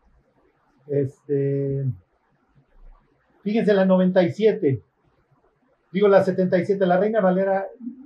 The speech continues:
setenta y siete. "Y el santuario", fíjense qué buena palabra usa porque te da la idea de santidad.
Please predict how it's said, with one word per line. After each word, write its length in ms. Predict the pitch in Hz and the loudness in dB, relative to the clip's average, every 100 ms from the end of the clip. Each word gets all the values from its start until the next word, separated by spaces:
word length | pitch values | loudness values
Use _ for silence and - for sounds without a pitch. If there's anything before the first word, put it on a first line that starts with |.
| 220 | -14
setenta 340 | 170 175 147 | -10 -8 -6
y 60 | 151 | -6
siete. 240 | 175 151 - _ _ - | -8 -10 -14 _ _ -4
"Y 80 | 185 | -2
el 120 | 190 | 0
santuario", 920 | 208 196 185 233 254 233 214 254 392 - _ _ _ _ _ _ _ _ _ _ | 0 0 0 4 4 4 4 4 2 -6 _ _ _ _ _ _ _ _ _ _
fíjense 340 | - 165 190 185 | -10 -6 -6 -4
qué 80 | 185 | 0
buena 300 | 185 190 190 | 0 0 0
palabra 420 | 151 156 160 151 | 2 2 0 -2
usa 240 | 147 190 | -2 -4
porque 220 | 180 143 | -4 -8
te 100 | 143 | -2
da 140 | 147 180 | 2 2
la 180 | 175 147 | 2 0
idea 200 | 165 180 | 0 0
de 100 | 170 | 0
santidad. 580 | 160 135 143 147 - | -4 -6 -4 -2 -2